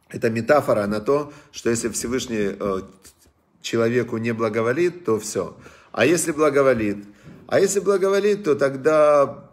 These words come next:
вообще все открыто, все двери открыты, все получается.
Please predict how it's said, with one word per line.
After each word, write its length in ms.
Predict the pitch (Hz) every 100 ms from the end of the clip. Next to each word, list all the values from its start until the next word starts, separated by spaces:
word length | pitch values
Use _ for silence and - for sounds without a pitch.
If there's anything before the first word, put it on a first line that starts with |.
| _ _
вообще 480 | - 120 131 - 123
все 340 | - - 156
открыто, 500 | 139 - 110 107 -
все 260 | - - 139
двери 260 | 123 131
открыты, 480 | 123 120 - 160 123
все 180 | 104 117
получается. 640 | 107 95 - 82 - -